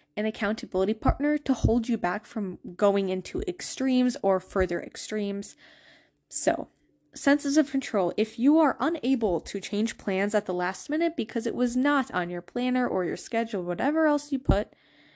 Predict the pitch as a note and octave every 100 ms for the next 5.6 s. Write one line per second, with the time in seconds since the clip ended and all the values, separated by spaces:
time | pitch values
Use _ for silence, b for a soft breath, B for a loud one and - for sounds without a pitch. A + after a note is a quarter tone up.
0 | b b b b _ _ _ _ - -
1 | A#3 - C#4+ C4 - - G3+ - - -
2 | A#3 D#4 D#4 D4+ D4 C4+ C4+ B3 A#3 A3+
3 | A3+ A3+ A3+ F#3+ F#3+ G3+ A3 - A3 G#3+
4 | G#3 G3+ F#3+ F#3+ A3+ - A3+ - E3+ -
5 | G3 G3 F#3 F#3+ F#3+ -